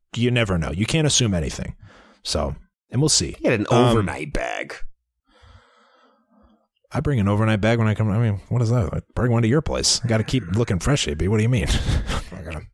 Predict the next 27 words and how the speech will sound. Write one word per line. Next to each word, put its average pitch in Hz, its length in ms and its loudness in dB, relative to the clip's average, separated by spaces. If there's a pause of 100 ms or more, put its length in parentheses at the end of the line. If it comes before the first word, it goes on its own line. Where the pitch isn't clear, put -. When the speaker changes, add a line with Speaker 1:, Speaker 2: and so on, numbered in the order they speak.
(380)
Speaker 1:
gotta 98 140 2
look 101 100 0
good. 113 380 0
He's 151 180 2
a - 20 2
fucking 135 380 0
model. 98 360 0
You 85 120 0
can't 131 260 0
go 117 140 2
somewhere 117 280 2
without 107 400 0
your 95 100 0
fucking 87 440 0
straight 113 380 2
edge 107 180 2
razor. 107 320 2
You 73 120 -2
know 92 100 2
what 98 80 2
I 98 40 0
mean? 120 200 0
<laughs> - 1120 -4 (2500)
And 156 180 2
some 131 200 2
native 135 360 2
deodorant. 123 560 2